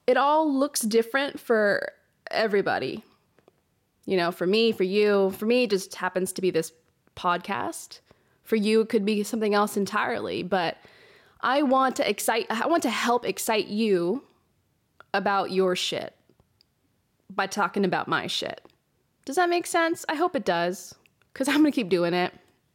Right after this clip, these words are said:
I want to make every show have a topic just to keep me focused, because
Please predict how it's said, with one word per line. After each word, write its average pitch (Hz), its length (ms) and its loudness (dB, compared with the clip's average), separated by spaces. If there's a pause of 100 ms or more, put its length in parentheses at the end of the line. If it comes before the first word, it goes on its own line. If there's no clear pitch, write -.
(640)
I 339 720 2 (560)
want 240 480 2
to - 180 -2
make 202 320 0
every 233 380 0
show 190 420 2
have 196 400 0
a 196 60 -2
topic - 800 -2
just - 220 -6
to 240 60 -4
keep - 280 -8
me 180 100 0
focused, 175 580 -6
because - 460 -12